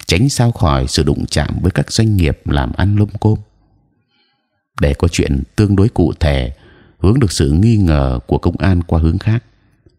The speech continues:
y sẽ ra lệnh. Tóm lại,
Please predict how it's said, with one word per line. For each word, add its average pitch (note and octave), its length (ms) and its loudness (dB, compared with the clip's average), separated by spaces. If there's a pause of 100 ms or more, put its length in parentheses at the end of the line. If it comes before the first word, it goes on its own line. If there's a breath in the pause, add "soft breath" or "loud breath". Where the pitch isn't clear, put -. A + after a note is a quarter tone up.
(260)
y F2 140 2
sẽ G#2 320 0
ra F2 220 0
lệnh. D2 180 -2 (1080)
Tóm F#2+ 200 2
lại, F2 260 -2